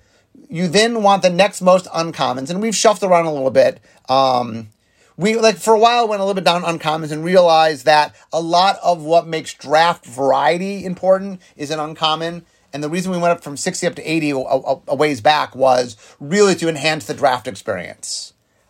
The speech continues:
Um, and then rares and mythic rares were a lot about sort of how do we wanna collect things and what are we doing? Um, the other big thing that's going on nowadays, uh, which is relatively a new thing, is the idea of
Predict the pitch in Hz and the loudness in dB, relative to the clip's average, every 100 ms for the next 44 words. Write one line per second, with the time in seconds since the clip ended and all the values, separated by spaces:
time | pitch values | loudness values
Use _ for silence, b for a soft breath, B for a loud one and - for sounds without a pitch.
0 | _ 123 123 113 101 98 101 B B B | _ -2 0 0 -4 -10 -14 B B B
1 | B B 190 240 285 277 214 175 180 220 | B B 0 4 2 0 -6 -4 4 4
2 | 226 185 180 180 165 165 160 160 151 151 | 4 2 0 0 0 2 2 2 0 2
3 | 165 165 151 151 151 147 156 147 147 139 | 4 4 4 4 2 0 0 4 4 2
4 | 110 b b 175 190 180 175 165 - 156 | -8 b b 2 2 0 -4 -6 -4 -4
5 | - 160 151 147 143 151 147 143 143 143 | -4 -10 -8 -6 -2 -2 -2 -4 -4 -6
6 | 143 139 143 _ _ 151 156 - b 202 | -8 -12 -16 _ _ 0 0 -2 b 2
7 | 277 311 254 202 220 196 156 185 180 175 | 4 4 0 -2 -4 -4 -2 0 2 2
8 | 175 170 156 170 185 175 156 147 147 131 | 0 0 0 2 4 4 2 0 -4 -8
9 | - _ _ _ - 139 143 151 160 156 | -14 _ _ _ -2 0 0 -4 -6 -8
10 | 143 - 170 170 151 120 123 113 110 110 | -10 -10 0 0 0 -8 -8 -8 -8 -6
11 | 113 117 113 b b b 160 156 170 180 | -6 -6 -14 b b b -4 -2 2 2
12 | 170 175 190 185 170 160 156 156 151 143 | 2 0 4 4 4 4 6 4 2 -6
13 | 127 - | -18 -20